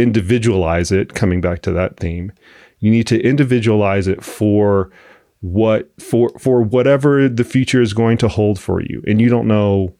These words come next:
and you don't know what that is. And then the, the final thing that I'm taking from this is just reflection. Like, there's a lot of what you can just go back and deliberately look at your <laughs> comments and Training Peaks, as we're very jokingly, like, talking about, but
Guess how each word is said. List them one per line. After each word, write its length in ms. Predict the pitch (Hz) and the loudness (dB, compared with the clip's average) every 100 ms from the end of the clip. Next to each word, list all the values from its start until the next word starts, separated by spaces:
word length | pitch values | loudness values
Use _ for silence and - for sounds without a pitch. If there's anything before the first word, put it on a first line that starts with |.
| - | -2
and 160 | 104 | 2
you 60 | 110 | 2
don't 160 | 110 - | 2 0
know 140 | 95 | -2
what 240 | 92 95 - | 0 -2 -2
that 200 | 82 95 | -2 -2
is. 420 | 92 87 - - _ - - - _ _ _ - | -2 -6 -10 -14 _ -20 -20 -20 _ _ _ 0
And 100 | 123 | 2
then 120 | 135 | 4
the, 200 | 127 107 - | 2 0 -2
the 100 | 117 | -2
final 300 | 156 190 190 | 0 0 0
thing 200 | 135 117 | 2 2
that 100 | 110 | 2
I'm 100 | 104 | 2
taking 360 | - 107 110 101 | 0 -2 -2 -2
from 180 | 110 101 | 0 2
this 240 | 101 - | 0 0
is 140 | 98 | -4
just 260 | 82 104 - | -2 -4 -4
reflection. 520 | 98 104 107 - 95 | -6 -4 -4 -2 -4
Like, 140 | 87 87 | -4 -4
there's 180 | 95 | -4
a 40 | 92 | -2
lot 220 | 90 107 | -2 0
of 160 | 101 90 | -2 0
what 260 | 101 - | -2 0
you 120 | 104 | -4
can 360 | 95 110 98 90 | -2 -2 -2 -2
just 320 | 107 101 - | -2 -4 -4
go 160 | 104 101 | -2 0
back 300 | 104 110 113 | -2 -2 -4
and 140 | 95 | -4
deliberately 580 | 101 92 101 110 101 101 | -2 -2 0 0 0 -2
look 260 | 98 117 120 | 0 -2 -2
at 140 | 110 | -2
your 140 | 104 | -2
<laughs> 140 | 113 - | -4 -2
comments 400 | 120 107 151 - | -2 -2 -2 -2
and 120 | 117 | 0
Training 320 | 143 135 143 | 0 2 2
Peaks, 300 | 123 107 - | 2 -2 -2
as 100 | 101 | -2
we're 240 | 95 113 117 | 2 2 2
very 320 | 95 107 113 | 0 0 0
jokingly, 560 | 92 101 95 110 110 107 | 0 0 2 2 2 2
like, 220 | 107 104 | 0 0
talking 300 | 135 143 107 | -2 0 0
about, 260 | 95 98 | 0 0
but 160 | 117 | -2